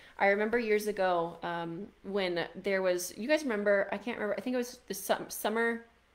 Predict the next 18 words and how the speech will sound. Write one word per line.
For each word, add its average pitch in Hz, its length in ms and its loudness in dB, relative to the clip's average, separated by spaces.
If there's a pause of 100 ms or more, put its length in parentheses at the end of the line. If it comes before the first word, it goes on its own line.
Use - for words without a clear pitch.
(600)
of - 80 -10
twenty 208 240 -2
twenty? 220 340 -8 (1700)
Was 208 160 -10
it? 240 120 -10 (140)
Yeah, 214 100 4
yeah. 165 240 0
It - 40 -8
was 180 100 -4
the 190 40 -4
summer 226 240 0
of 214 100 -2
twenty 208 200 -4
twenty 196 300 -4
when, 185 280 -2 (360)
um, 175 320 -2
child 180 240 -4
trafficking 208 640 -6